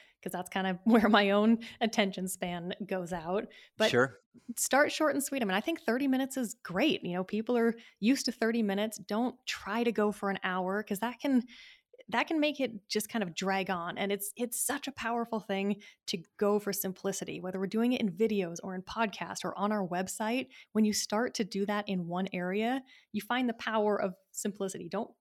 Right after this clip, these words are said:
Speaker 1: write more words than you need. Don't say more words than you need.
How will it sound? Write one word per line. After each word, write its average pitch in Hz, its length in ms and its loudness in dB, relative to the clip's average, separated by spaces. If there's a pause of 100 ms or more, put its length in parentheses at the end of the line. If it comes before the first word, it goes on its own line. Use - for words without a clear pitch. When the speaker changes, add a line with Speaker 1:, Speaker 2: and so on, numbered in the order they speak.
Speaker 1:
write 214 280 2
more 240 240 6
words 220 300 2
than 185 140 -2
you 175 80 -2
need. 170 340 -4
Don't 226 240 -6
say 285 300 0
more 220 240 4
words 185 320 -4
than 185 160 -6
you 175 100 -4
need. 175 380 -6